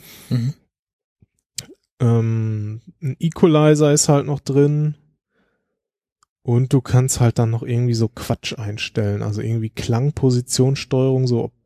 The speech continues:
Speaker 2: der Klang dann von vorne, hinten, links, rechts oder irgendwas kommen soll, wofür
Speaker 1: Okay.
Speaker 2: auch immer.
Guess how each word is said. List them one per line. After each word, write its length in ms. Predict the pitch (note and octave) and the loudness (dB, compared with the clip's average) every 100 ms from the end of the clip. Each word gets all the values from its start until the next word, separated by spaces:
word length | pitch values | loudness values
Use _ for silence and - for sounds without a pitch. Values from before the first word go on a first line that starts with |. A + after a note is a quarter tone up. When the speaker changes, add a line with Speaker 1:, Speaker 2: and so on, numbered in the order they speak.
| _ _ | _ _
Speaker 2:
der 100 | A2 | -2
Klang 380 | - - A#2+ C3 | -2 0 0 2
dann 160 | A#2+ | 0
von 220 | A#2 A#2 A2 | 0 -4 -4
vorne, 480 | - B2 C#3 C#3+ | -4 -2 0 2
hinten, 260 | C3 C#3 D#3 | 2 2 0
links, 340 | B2+ B2+ A#2+ | 0 0 0
rechts 320 | A#2+ C#3+ - D#3+ | 0 -2 -2 -2
oder 160 | C#3+ | 0
irgendwas 360 | C#3 D3 D3 - | 2 0 -2 -2
kommen 280 | - D3 D3 | -2 0 0
soll, 340 | D3 D#3+ D#3 | 2 2 0
wofür 340 | A2 A2 G#2+ | 0 0 0
Speaker 1:
Okay. 100 | G2+ | 0
Speaker 2:
auch 0 | |
immer. 340 | G#2+ A#2+ E3 | -2 -2 0